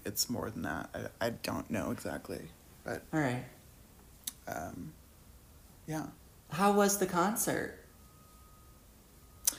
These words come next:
Speaker 1: Um, I remember someone spilled their beer on my mother.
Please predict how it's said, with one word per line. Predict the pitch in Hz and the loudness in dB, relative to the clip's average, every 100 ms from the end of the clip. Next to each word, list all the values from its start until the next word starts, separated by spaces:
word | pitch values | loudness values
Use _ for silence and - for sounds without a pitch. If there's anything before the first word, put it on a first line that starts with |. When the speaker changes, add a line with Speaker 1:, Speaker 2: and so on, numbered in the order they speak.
| - - | -6 4
Speaker 1:
Um, | 175 170 | 8 8
I | 165 | 8
remember | 170 175 175 180 175 | 8 8 6 6 6
someone | 170 160 156 147 143 - | 6 4 6 4 4 2
spilled | - - 151 147 | 2 4 4 4
their | 143 | 4
beer | 139 123 113 120 | 4 4 4 4
on | 123 | 2
my | 113 | 0
mother. | 101 101 113 120 131 131 | -2 -2 0 0 0 -2